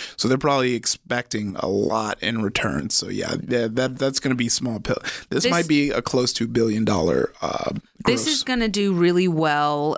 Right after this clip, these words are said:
Speaker 2: with the holiday,
Speaker 1: Mm-hmm.
Speaker 2: uh, because a lot of people aren't just gonna see one. You know, you're there, you're off. The kids are off for, like, two weeks. So you're probably gonna see, like, one or two films.
Speaker 1: Oh,
Speaker 2: Um,
Speaker 1: yeah.
Speaker 2: so I'm sure everyone's gonna go see Star Wars, but also this is coming out during the holidays. So you're definitely gonna take your f-,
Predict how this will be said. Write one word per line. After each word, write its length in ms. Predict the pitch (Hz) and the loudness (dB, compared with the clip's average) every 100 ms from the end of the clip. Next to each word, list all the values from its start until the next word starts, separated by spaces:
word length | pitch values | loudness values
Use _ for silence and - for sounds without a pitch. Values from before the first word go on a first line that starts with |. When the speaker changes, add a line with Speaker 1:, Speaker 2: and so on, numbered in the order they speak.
| - | -4
Speaker 2:
with 440 | 170 156 160 156 170 | -6 0 0 0 -2
the 180 | 180 | -2
holiday, 720 | 170 262 349 240 135 85 95 _ 143 | 2 2 4 2 -2 -4 -8 _ 0
Speaker 1:
Mm-hmm. 300 | 123 123 127 | 2 2 2
Speaker 2:
uh, 220 | 175 175 | 2 0
because 320 | 170 214 214 | -2 0 0
a 40 | 214 | 2
lot 140 | 233 | 2
of 60 | 285 | 0
people 160 | 247 | -2
aren't 200 | - 196 | 0 -2
just 160 | 190 - | -2 -2
gonna 160 | 190 175 | 0 0
see 220 | 180 170 | 2 0
one. 680 | 156 151 160 175 175 175 175 - _ _ _ - | 0 0 2 2 2 2 0 -6 _ _ _ -2
You 60 | 311 | 0
know, 100 | 185 | 0
you're 200 | 185 175 | 0 0
there, 280 | 156 160 165 | 0 0 0
you're 220 | 185 180 | 0 0
off. 400 | 160 160 220 160 | 0 2 0 0
The 80 | 180 | -6
kids 240 | - 180 208 | -2 0 0
are 100 | 139 | 2
off 220 | 143 - | 0 0
for, 100 | 156 | 0
like, 180 | 135 - | 0 -2
two 220 | - 156 | -2 0
weeks. 540 | 139 127 185 - - | 0 2 0 0 -2
So 140 | - 165 | -2 0
you're 120 | 156 | -2
probably 280 | - 175 214 | -2 -2 -2
gonna 180 | 175 160 | -2 0
see, 300 | - 147 147 | 0 0 0
like, 340 | 120 90 - | -2 -2 -6
one 320 | 156 151 160 | -2 0 2
or 80 | 156 | 0
two 240 | - 151 | 0 0
films. 720 | 143 131 120 120 156 180 - 151 | 0 -2 -2 0 2 2 2 0
Speaker 1:
Oh, 40 | |
Speaker 2:
Um, 100 | 151 | -2
Speaker 1:
yeah. 60 | - | -2
Speaker 2:
so 100 | 151 | -4
I'm 80 | |
sure 180 | - 156 | -2 0
everyone's 320 | 170 214 220 | 0 0 0
gonna 140 | 208 190 | 0 0
go 180 | 180 170 | 2 0
see 180 | 190 | 0
Star 300 | 170 139 143 | 0 0 0
Wars, 240 | 143 143 165 | 2 2 0
but 140 | 160 | 0
also 320 | 139 190 214 190 | 0 0 -2 0
this 220 | 165 175 | 0 0
is 80 | - | -2
coming 280 | 156 160 | 0 0
out 140 | 165 - | 0 0
during 160 | 208 | 0
the 60 | 254 | 2
holidays. 400 | 349 190 107 - | 0 0 -2 -2
So 220 | 160 156 | 2 2
you're 340 | 156 - - 170 | 0 -6 -8 -4
definitely 220 | 180 190 | -2 0
gonna 100 | 185 | 0
take 160 | 185 | 0
your 80 | 180 | -2
f-, 180 | - | -6